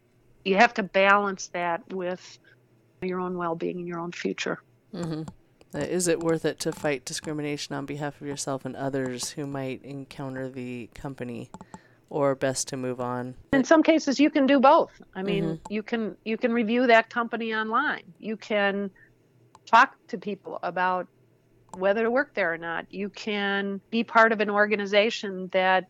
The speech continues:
Speaker 1: supports women who are being discriminated against and, and let people know. But in some cases,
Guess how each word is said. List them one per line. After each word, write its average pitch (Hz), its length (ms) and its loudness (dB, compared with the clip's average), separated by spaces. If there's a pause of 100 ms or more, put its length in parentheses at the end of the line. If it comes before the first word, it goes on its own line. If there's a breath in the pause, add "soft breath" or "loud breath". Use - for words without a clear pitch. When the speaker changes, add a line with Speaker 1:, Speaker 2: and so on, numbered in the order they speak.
Speaker 1:
supports 226 480 0
women 175 240 -4
who 175 120 -6
are 180 80 0
being 190 200 -2
discriminated 185 600 -2
against 160 440 -4
and, 170 120 0 (160)
and 185 100 2
let 190 200 6
people 190 240 -2
know. 190 440 6 (240 loud breath)
But 190 140 6 (320)
in 240 140 2
some 240 220 4
cases, 285 520 0